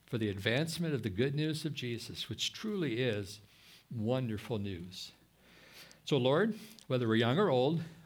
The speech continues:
we too can bear a witness. We can be a herald. We can shout what we know and let God sort the rest of it out. And he will. So use us. Help us even now in these moments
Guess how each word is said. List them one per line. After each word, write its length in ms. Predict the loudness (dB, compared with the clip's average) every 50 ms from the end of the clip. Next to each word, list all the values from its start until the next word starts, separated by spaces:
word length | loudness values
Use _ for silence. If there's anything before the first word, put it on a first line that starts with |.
| -10 -4
we 200 | 0 0 0 0
too 460 | 0 -2 0 0 0 0 0 -2 -6 -6 -12 -20 -20 -20 -20 -20 -20 -20 -20 -20 _ -4
can 140 | -2 0 2
bear 200 | 2 4 4 4
a 40 |
witness. 480 | 4 2 0 0 -4 -10 -10 -12 -14 -14 -10 -2
We 100 | 0 0
can 160 | 0 2 0 0
be 140 | 2 2
a 40 | 2
herald. 420 | 2 2 2 2 2 0 -2 -6 -8 -8
We 120 | -6 -6 -6
can 160 | -6 -8 -6
shout 420 | -4 -2 0 2 2 2 0 0
what 140 | -2 -2 0
we 120 | 0 0
know 360 | 2 2 2 0 -2 -4 -6 -8 -12 -18 _ _ _ -20 -20 -20 -18 -18 -18 -20 -20 _ _ -10 -8
and 180 | -6 -4 -2
let 220 | -2 -4 -4 -4 -4
God 340 | -4 -2 -2 -2 -4 -6 -8
sort 380 | -8 -6 -4 -4 -4 -4 -6
the 100 | -8 -8
rest 260 | -6 -6 -6 -6 -8
of 80 | -10 -10
it 120 | -10 -10
out. 180 | -10 -12 -12 -14 -16 -14 -8
And 140 | -6 -4 -4
he 120 | -2 -2
will. 300 | -2 -4 -6 -6 -8 -12 -16 -18 -20 _ _ _ -20 -20 _ _ _ -20 -20 -20 -20 -20 -20 -20 _ -16
So 260 | -6 0 2 4 4
use 400 | 4 2 0 0 0 0 0 -2
us. 400 | -4 -4 -4 -8 -12 -14 -16 -18 -20 -20 -20 -20 _ _ _ _ _ _ _
Help 240 | -2 -2 -2 0 0
us 200 | -2 -4 -4 -2
even 320 | 0 0 0 0 0 0 0
now 260 | -2 -2 -2 -4 -4
in 160 | -4 -4 -4
these 260 | -4 -4 -4 -4 -4
moments 460 | -4 -2 -2 -4 -4 -8 -10 -12 -16